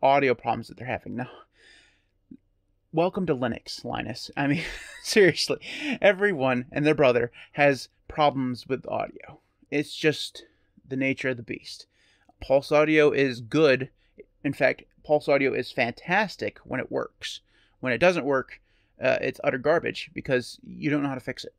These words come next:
especially if you're new. So you have, their audio problems are probably going to be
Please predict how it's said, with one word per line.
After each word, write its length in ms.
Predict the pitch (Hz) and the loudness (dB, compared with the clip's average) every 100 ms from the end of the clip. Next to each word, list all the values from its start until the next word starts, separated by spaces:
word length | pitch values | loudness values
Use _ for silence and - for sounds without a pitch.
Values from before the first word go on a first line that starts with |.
| - | -8
especially 300 | - 185 185 | -6 -2 -4
if 120 | - | -4
you're 100 | 120 | -4
new. 400 | 117 113 - - - | -2 -2 -4 -14 -8
So 180 | - | -2
you 180 | 131 147 | 2 4
have, 300 | 156 143 123 - 113 123 _ _ - - 139 - _ _ - _ _ | 4 4 2 -6 -12 -12 _ _ -20 -20 -20 -20 _ _ -20 _ _
their 180 | 147 135 | 4 6
audio 280 | 151 156 147 | 4 4 0
problems 480 | 135 127 123 117 - | 2 2 2 -2 -4
are 140 | 127 | -4
probably 300 | - 139 127 | -2 0 0
going 180 | 127 123 | -2 -2
to 60 | 117 | -2
be 220 | 123 | -4